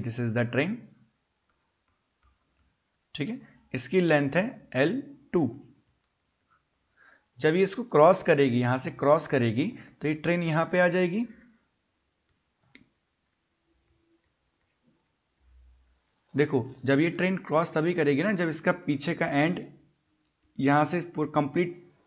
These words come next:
अ, क्रॉस हो जाएगा, पीछे का पार्ट जो है इसका complete cross हो जाएगा। तो total length यहाँ पे क्या बनेगी, Total length या total distance क्या होगा, वो होगा एल वन प्लस एल टू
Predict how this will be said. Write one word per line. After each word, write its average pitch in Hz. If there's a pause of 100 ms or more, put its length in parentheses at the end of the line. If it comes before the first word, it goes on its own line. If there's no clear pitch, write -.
(160)
अ, 135
क्रॉस 170
हो 180
जाएगा, 170 (500)
पीछे 127
का 156
पार्ट 139
जो 127
है 160 (280)
इसका -
complete 165
cross 175
हो 180
जाएगा। 170 (300)
तो -
total 156
length 190
यहाँ 160
पे 147
क्या 131
बनेगी, 110 (1300)
Total 143
length 110 (1700)
या 123
total 143
distance 165
क्या 139
होगा, 104 (500)
वो 147
होगा 139
एल 127
वन 175
प्लस 156
एल 110
टू 104